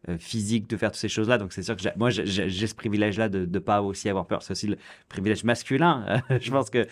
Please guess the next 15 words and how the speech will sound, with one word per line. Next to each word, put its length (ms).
partir 340
tout 120
seul 220
avec 260
un 80
sac 240
à 80
dos 160
sur, 320
sur 160
les 120
routes, 280
c'est 140
aussi, 360
euh, 160